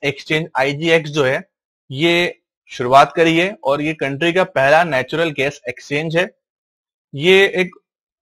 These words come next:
इंडिया का फर्स्ट ऑटोमेटेड नेशनल लेवल ट्रेडिंग प्लेटफॉर्म है। ये प्रमोट करेगा और सस्टेन करेगा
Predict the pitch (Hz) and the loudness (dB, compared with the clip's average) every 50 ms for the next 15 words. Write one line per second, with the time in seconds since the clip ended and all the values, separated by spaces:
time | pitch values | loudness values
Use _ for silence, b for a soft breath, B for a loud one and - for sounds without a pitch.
0 | - 151 147 151 160 175 185 185 196 190 - - _ _ - 175 196 190 - - | -8 -6 -4 -2 0 0 2 2 0 -2 -2 -4 _ _ 2 4 4 2 0 -2
1 | 139 139 131 170 165 165 165 160 170 180 185 170 147 135 131 143 - - - 185 | -2 -2 0 -2 -2 -2 -2 0 0 0 -2 -2 -2 -2 -4 -4 -4 -6 -4 -2
2 | 185 185 165 151 151 156 165 170 160 - 147 135 139 151 165 165 160 _ - 131 | 0 0 2 2 2 2 0 0 -2 -2 -2 -2 -2 -2 -6 -8 -10 _ 0 0
3 | 117 117 - - - 156 160 160 156 165 190 208 - _ _ _ _ _ _ _ | 0 0 0 0 2 2 2 2 0 -6 -8 -10 -14 _ _ _ _ _ _ _
4 | _ 139 143 160 180 196 190 190 - 131 123 135 156 175 180 175 180 175 175 180 | _ -6 -2 0 0 0 0 0 0 0 0 0 0 -2 -2 -2 -2 -2 0 0
5 | 180 165 175 175 202 233 - _ _ _ - - 170 151 117 110 - _ _ _ | 0 2 2 0 0 -2 -6 _ _ _ 2 4 4 4 4 2 -4 _ _ _
6 | _ _ _ _ _ _ _ _ - - 156 143 - - - 185 202 208 196 196 | _ _ _ _ _ _ _ _ -6 -4 -4 -4 -2 -2 0 0 0 0 0 0
7 | 190 185 185 175 196 196 196 - | 0 0 0 0 0 0 -2 -2